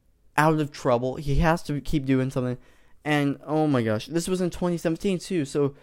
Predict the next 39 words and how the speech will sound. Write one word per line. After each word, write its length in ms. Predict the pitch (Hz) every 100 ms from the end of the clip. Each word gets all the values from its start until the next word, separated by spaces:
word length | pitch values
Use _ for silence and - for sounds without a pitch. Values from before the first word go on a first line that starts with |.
| -
the, 120 | 151
the, 260 | 147 147 139
the, 280 | 139 135
uh, 280 | 127 117 110
the 240 | 95 92 120
extension 420 | - 175 170 170
of 80 | 143
this 120 | 139
punishment 380 | - 170 165 139
could 60 | 131 127
be 160 | 127
even 240 | 120 117 123
worse 260 | 170 220
because 220 | 208 151
they 80 | 123
were 80 | 110
covering 420 | - 123 110 107
this 140 | 104 -
up. 380 | 175 - - - - _ _ _ _ _ _ -
Man, 460 | 113 127 151 151
it 200 | 143 143
is 360 | 113 135 131 120 98
not 480 | 123 131 143 143
looking 420 | 127 127 127 135 123
good 260 | 131 127
for 140 | - 131
the 80 |
Dallas 380 | 117 131 123 123
Cowboys. 500 | - 131 123 113 110 - - - - - - _ - _ _ _
Now, 220 | - 240 262
moving 260 | 208 180
on 280 | 170 190 214
for 420 | 156 156 170 160
bad 240 | 143 151 156
news 240 | 160 156
for 100 | -
my 220 | 147 156
Seattle 300 | 151 160 151
Seahawks. 640 | 135 190 170 131 180 -